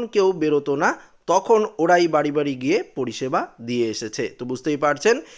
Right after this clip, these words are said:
এবার আইসিডিএস ও আশা কর্মীদের স্মার্টফোন দেওয়ার ঘোষণা করেছেন মুখ্যমন্ত্রী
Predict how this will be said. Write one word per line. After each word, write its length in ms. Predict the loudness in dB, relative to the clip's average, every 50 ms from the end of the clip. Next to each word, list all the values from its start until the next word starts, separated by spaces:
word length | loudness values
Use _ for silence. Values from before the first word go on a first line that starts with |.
| -12 _ -2
এবার 180 | 2 4 6
আইসিডিএস 580 | 6 6 4 2 0 -4 -4 2 2 2 2 2 0 0
ও 80 | 2 2
আশা 360 | 2 2 2 0 0 0 -2 -2
কর্মীদের 680 | -2 0 -2 0 0 0 0 0 0 0 0 0 -2 -4 -6 -16 _ _ _
স্মার্টফোন 720 | -16 -10 -6 -2 0 0 0 0 -2 -6 -4 -2 -2 -2 -2 -2
দেওয়ার 300 | -2 0 2 2 2 0 -2
ঘোষণা 400 | -4 -6 -8 -6 -6 -6 -6 -6
করেছেন 460 | -4 -2 -2 -2 -2 -2 -4 -6 -6 -6
মুখ্যমন্ত্রী 760 | -8 -8 -10 -10 -10 -10 -8 -8 -10 -10 -6 -4 -4 -4 -4